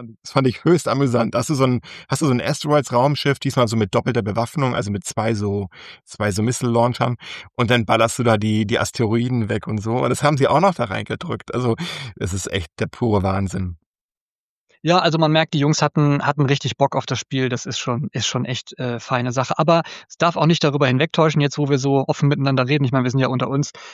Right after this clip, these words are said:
Speaker 2: Ähm, ich hab's auch nicht durchgespielt, denn es ist scheiße schwer. Und das war auch ein Kritikpunkt, ähm, der Kritiker damals gewesen. Und ich kann's,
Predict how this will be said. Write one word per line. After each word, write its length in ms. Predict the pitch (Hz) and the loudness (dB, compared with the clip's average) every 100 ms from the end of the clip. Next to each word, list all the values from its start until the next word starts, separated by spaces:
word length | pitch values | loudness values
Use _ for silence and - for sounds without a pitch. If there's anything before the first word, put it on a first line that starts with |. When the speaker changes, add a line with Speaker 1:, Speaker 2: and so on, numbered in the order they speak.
| - - | -14 -2
Speaker 2:
Ähm, 260 | 143 139 135 | 0 0 0
ich 160 | 156 165 | 0 0
hab's 240 | 147 - - | -2 -4 -2
auch 220 | 143 - | 0 2
nicht 300 | 147 - 151 | 2 2 0
durchgespielt, 560 | 165 175 - 165 156 | 0 -2 -2 0 0
denn 80 | 147 | 0
es 140 | 135 - | -2 0
ist 380 | 180 180 - - _ | 0 2 -2 -12 _
scheiße 680 | - - 151 151 - 151 | -6 -2 0 0 0 0
schwer. 440 | 139 - 143 165 147 | -2 -4 0 2 2
Und 100 | 139 | 0
das 160 | 151 | 0
war 80 | 160 | 0
auch 80 | 139 | 0
ein 80 | 135 | -2
Kritikpunkt, 680 | 143 - - 156 143 123 - | -4 -4 -2 0 0 -2 -4
ähm, 320 | 143 135 131 - _ - - _ _ | -2 0 -2 -6 _ -20 -20 _ _
der 460 | 143 139 135 127 123 - _ _ _ | 0 2 2 2 -2 -8 _ _ _
Kritiker 380 | - 180 165 135 | -2 0 2 2
damals 500 | 135 151 185 190 - | 2 2 2 0 -2
gewesen. 540 | 170 165 180 180 185 165 - | -4 0 2 4 2 0 -8
Und 200 | - 143 | -8 -6
ich 120 | 147 - | -4 -2
kann's, 400 | 156 160 - | 0 -2 -4